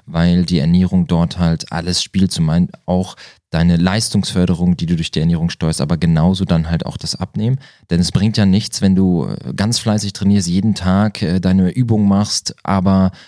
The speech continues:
dann auch sagst, okay, jetzt gönn ich mir halt trotzdem meine Pommes-Schranke oder mein Bierchen am Abend oder, äh, andere Dinge, nur weil ich halt Sport gemacht habe. Und da hat man ja oftmals die Ausrede, dass man sagt, jetzt habe ich das gemacht und habe mich da wirklich abgerackert und jetzt kann ich mich auch belohnen.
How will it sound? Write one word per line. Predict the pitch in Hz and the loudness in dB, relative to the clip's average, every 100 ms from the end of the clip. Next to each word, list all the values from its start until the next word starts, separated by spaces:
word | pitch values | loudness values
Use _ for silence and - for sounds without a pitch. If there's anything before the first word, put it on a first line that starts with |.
| _ - | _ -10
dann | - 90 | 0 2
auch | 90 92 | 2 2
sagst, | 87 85 | 0 0
okay, | 87 - | -4 -2
jetzt | 80 69 - | -2 -2 0
gönn | 92 | 0
ich | 95 | 2
mir | 90 85 | 0 0
halt | 80 | -2
trotzdem | - - - 87 | -4 -2 0 2
meine | 78 78 78 71 71 - | 2 2 0 -2 -4 -4
Pommes-Schranke | - 76 - - 90 87 80 - | -4 -4 -4 -2 0 0 -2 -2
oder | 67 67 67 - | -4 -4 -2 0
mein | 90 | 0
Bierchen | 90 95 - 90 | 2 0 2 2
am | 85 | 2
Abend | 67 87 90 87 85 - | 2 2 2 2 0 -4
oder, | 82 82 82 78 - - - - | -4 0 0 0 -4 -14 -18 -6
äh, | 82 82 | -2 -2
andere | - 104 98 95 | 0 0 0 0
Dinge, | 92 98 98 95 - - - | 2 4 4 2 -4 -20 -4
nur | 92 98 95 | 0 2 2
weil | 87 | 2
ich | 90 98 | 0 0
halt | 90 | -2
Sport | - 110 - | -2 -2 -2
gemacht | 73 - | -6 -4
habe. | - 78 | -2 -2
Und | 78 | 0
da | 85 | -2
hat | 104 | 2
man | 98 | 2
ja | 92 | 2
oftmals | - - 95 - | -2 -2 -2 0
die | - | 0
Ausrede, | 92 - 85 | 0 0 -2
dass | 85 - | 0 0
man | 82 | 0
sagt, | 85 85 - - _ | 0 -2 -4 -18 _
jetzt | 82 82 - | -4 -2 -2
habe | 87 87 | 0 0
ich | 85 - - | 0 -4 -4
das | - 82 - | -4 -2 0
gemacht | 80 95 135 - | 0 0 -2 -6
und | 80 85 | -6 -6
habe | - | -6
mich | 85 - | -6 -2
da | - 78 | -2 -2
wirklich | 85 - - | -4 -6 -10
abgerackert | - 95 87 87 | -4 -2 -2 0
und | 90 | 0
jetzt | 85 | 0
kann | - 87 | 0 0
ich | 82 | 0
mich | 80 | -2
auch | 78 | -2
belohnen. | - 82 95 78 | 0 2 2 0